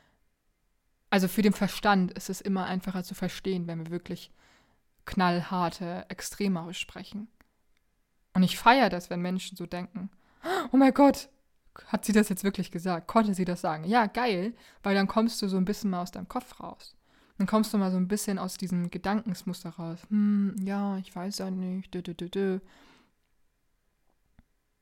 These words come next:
Ganz oder gar nicht. Das ist so ein, das ist natürlich hart,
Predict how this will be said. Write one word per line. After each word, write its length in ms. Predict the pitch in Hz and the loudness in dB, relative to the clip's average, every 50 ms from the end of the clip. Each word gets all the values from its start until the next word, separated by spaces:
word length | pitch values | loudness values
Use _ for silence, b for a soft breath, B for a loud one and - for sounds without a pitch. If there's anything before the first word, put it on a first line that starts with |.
| _ _ _ _ _ _ _ _ _ _ _ _ _ _ b b b b b b b b b b _ _ _ | _ _ _ _ _ _ _ _ _ _ _ _ _ _ b b b b b b b b b b _ _ _
Ganz 220 | - 226 247 240 - | 0 0 0 2 0
oder 200 | 214 190 180 175 | -2 -2 -4 -4
gar 240 | 190 196 214 220 | -4 -2 -2 0
nicht. 360 | 202 180 175 175 - - - _ _ _ _ _ | -2 -2 -4 -8 -14 -16 -20 _ _ _ _ _
Das 140 | - 196 190 | -8 -6 -6
ist 160 | 208 196 - | -6 -6 -2
so 100 | - 214 | 0 4
ein, 260 | 208 208 202 202 202 b b b b b b b b - | 4 6 6 4 2 b b b b b b b b -4
das 160 | 196 185 - | -4 -2 -2
ist 160 | 220 208 - | -4 -4 -2
natürlich 580 | 208 208 - - 247 240 226 208 - - - - _ _ _ _ _ - | -2 -2 -2 0 0 2 2 2 0 -4 -12 -20 _ _ _ _ _ -6
hart, 460 | - - 220 208 185 170 - - | 2 4 4 4 4 2 -2 -10